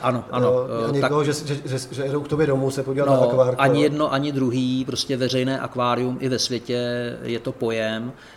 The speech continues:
Speaker 1: kdy vlastně opravdu akvária jsou udělaný v souladu s přírodou. Takže napodobujou biotopy, eh, samozřejmě snažíme se opravdu udělat biotopy, ale to je nesmírně náročný, protože je to disciplína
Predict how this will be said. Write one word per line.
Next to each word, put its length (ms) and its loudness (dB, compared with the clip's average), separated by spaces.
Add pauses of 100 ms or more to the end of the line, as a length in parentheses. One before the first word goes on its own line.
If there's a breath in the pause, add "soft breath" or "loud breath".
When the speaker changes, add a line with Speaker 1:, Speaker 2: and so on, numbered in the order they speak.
(160 loud breath)
Speaker 1:
kdy 180 -4
vlastně 640 -2
opravdu 400 -4
akvária 580 -4
jsou 540 -4 (100)
udělaný 640 -4
v 80 -14
souladu 380 -6
s 60 -8
přírodou. 540 -10
Takže 380 -10
napodobujou 1000 -4
biotopy, 720 -6
eh, 800 -10
samozřejmě 480 -6
snažíme 460 -6
se 480 -4 (340)
opravdu 420 -8
udělat 340 -4
biotopy, 680 -6
ale 140 -6
to 120 -12
je 60 -6
nesmírně 400 -6
náročný, 480 -6
protože 480 -8
je 80 -8
to 120 -8
disciplína 640 -6